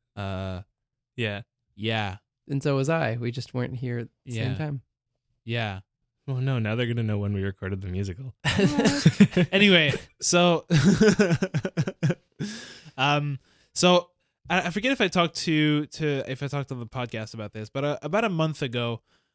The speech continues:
Speaker 1: the, like, Royal Res-, the, like, U K, the big, like, National Research of Environment and Climate Association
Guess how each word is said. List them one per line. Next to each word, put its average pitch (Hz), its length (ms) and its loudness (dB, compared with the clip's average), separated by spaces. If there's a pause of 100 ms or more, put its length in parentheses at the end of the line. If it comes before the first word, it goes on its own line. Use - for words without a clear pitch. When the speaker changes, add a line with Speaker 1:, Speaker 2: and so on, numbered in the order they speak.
(120)
Speaker 1:
the, 127 200 0
like, 123 420 -4 (100)
Royal 160 840 4
Res-, 139 380 -4
the, 139 100 -8
like, 127 180 -6
U 139 460 -6
K, 147 580 -2 (140)
the 143 120 -14
big, 143 340 0
like, 185 240 0
National 147 580 -4
Research 127 800 -6 (180)
of 127 120 -10
Environment 120 800 -10
and 120 300 -14
Climate 151 440 -6 (220)
Association 170 720 -6